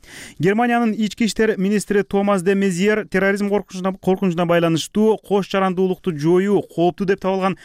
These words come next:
чет өлкөлүктөрдү депортациялоону тездетүү, паранжа кийүүгө тыюу салуу жана башка эрежелерди сунуштап жатат. Бул өткөн айдагы Мюнхендеги тогуз адамдын өмүрүн алып, отуз бешин жарадар кылган. Андан сырткары, поездде жана музыка фестивалындагы чабуулдардан улам ишке кирген.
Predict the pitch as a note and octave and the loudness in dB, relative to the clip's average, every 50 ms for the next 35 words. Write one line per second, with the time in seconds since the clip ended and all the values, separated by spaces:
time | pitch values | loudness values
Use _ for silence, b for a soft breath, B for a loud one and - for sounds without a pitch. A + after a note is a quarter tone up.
0 | B B B B B B - G3 G3 - G#3 F#3+ - G3+ F#3+ F3+ - - F#3+ F3 | B B B B B B -2 -2 0 0 -2 -2 0 -2 -4 -2 -2 -2 -2 0
1 | F#3 G3 D#3 F#3 - F#3+ F#3+ - F#3+ F3+ - F#3+ F#3 F#3 F#3 F#3 F3+ - F3+ E3+ | 0 0 -2 -2 -2 -2 -2 -2 -2 -2 -2 -2 0 0 0 0 0 0 0 0
2 | D#3+ D#3 F3 E3 - - G#3 G3+ D#3 C3 C3+ - - D3+ D#3 F3 F3+ F3 F#3+ F#3 | 2 2 0 0 0 0 0 0 0 -2 -6 -10 -6 -4 -2 -2 0 0 -2 0
3 | E3 F#3 G3 G3 F#3 G3+ F#3+ - F3+ F#3 F#3 - G3 G3 G3+ G3 G3 F#3+ F#3 F3+ | 0 0 0 0 0 0 -2 0 -2 -2 0 0 0 0 2 2 0 0 -2 -2
4 | - - F#3 F3 - - F3+ F3+ F#3 F#3+ E3 F3 F3 F3 E3+ D#3 E3+ E3+ - - | -2 -2 -2 -2 0 0 2 2 2 2 0 0 -2 -2 -2 -2 -2 -4 -4 -4
5 | E3 D#3 C3+ - C3 - - F3+ E3 C#3+ - - - - D3 C3+ D#3 F3 F#3 - | -4 -4 -2 -4 -4 -2 -2 -2 -2 -2 -4 -6 -12 -8 -2 0 0 0 0 0
6 | - E3+ E3 D#3 - - F#3+ F#3+ F#3 E3+ F3 D#3 C#3+ B2+ - B B B B B | 0 0 0 0 0 -2 0 0 0 2 0 0 0 0 -2 B B B B B
7 | B B C#3+ E3+ F#3+ F3+ - G3 F#3+ F#3 F#3+ F#3 F#3+ - - F#3 F#3+ G3 F#3 F#3 | B B 0 0 0 2 0 0 0 0 0 0 0 -2 0 0 0 0 0 0
8 | F#3 F#3 F#3 F3+ F3 F3+ F3 F3 F3 E3+ E3+ E3+ E3+ E3+ F3+ F#3+ - - - F3 | 0 0 0 0 0 0 2 2 2 2 0 0 2 2 2 0 -2 -4 -4 -4
9 | E3 D3+ - - F3 F3+ E3 E3+ F3+ F3+ F3+ F#3 F3+ F#3+ G3 G3 G3 F#3+ G3+ E3+ | -4 -4 -2 -2 -2 -2 -2 -2 0 0 0 0 0 0 0 0 0 0 0 -2
10 | C#3 B B B B B B B C3 C#3 D#3 D#3+ F#3 F#3+ - G3 F#3+ - - G3 | -2 B B B B B B B -2 0 0 2 0 0 0 -2 -4 -2 0 0
11 | F#3+ G3 G3+ - - - - E3+ F#3 G3 G3 F#3 D3+ D3+ D#3+ C#3+ D3+ D#3+ F3 F3 | 2 0 0 -4 -6 -4 0 2 4 4 4 2 0 -2 -2 -2 0 0 0 0
12 | E3 E3 D#3+ F3+ F#3 F3+ - G#3 F#3 - F#3 F3 - F#3+ F#3+ F#3 F#3 F3+ F#3 F3+ | 0 0 0 -2 -2 -2 -4 -4 -2 -2 -2 -2 0 0 0 0 0 0 0 0
13 | F#3 F3+ - - - F3+ F3+ F#3+ F#3+ F#3+ F3 E3 F3 D#3+ F3 E3 E3 D#3+ D#3+ D#3+ | 0 -2 -4 -4 -2 -2 0 2 2 2 2 0 0 0 0 0 0 2 0 0
14 | D#3+ E3 - C#3+ - - D#3 C#3+ C3+ D3 D3 D#3 D3 B2+ | -2 -4 -6 -8 -6 -4 -2 0 0 2 2 2 0 0